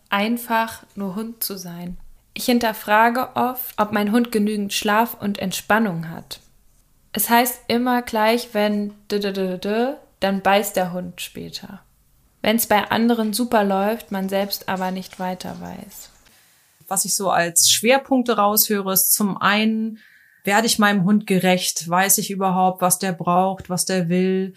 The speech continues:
Speaker 2: Und, ähm, daran anschließend auch das Thema,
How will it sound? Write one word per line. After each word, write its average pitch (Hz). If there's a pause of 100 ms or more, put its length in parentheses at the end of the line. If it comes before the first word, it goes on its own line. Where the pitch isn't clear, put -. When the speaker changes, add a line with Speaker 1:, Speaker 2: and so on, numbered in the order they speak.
Speaker 2:
Und, 196
ähm, 185
daran 180
anschließend 208
auch 180
das 190
Thema, 185